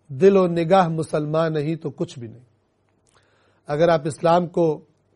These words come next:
لاگو نہیں کرتے اپنے اعضاء و جوارح پر تو یعنی آپ خود عمل نہیں کر رہے۔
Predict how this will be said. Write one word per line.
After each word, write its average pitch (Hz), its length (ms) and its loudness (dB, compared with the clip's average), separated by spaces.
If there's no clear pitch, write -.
لاگو 170 380 0
نہیں 208 140 4
کرتے 156 400 -2
اپنے 151 220 -4
اعضاء 143 360 0
و 156 80 2
جوارح 143 420 -2
پر 175 140 -2
تو 117 100 -14
یعنی 143 180 -4
آپ 151 160 0
خود 170 160 -2
عمل 170 180 0
نہیں 185 120 -2
کر 123 180 -10
رہے۔ 117 100 -16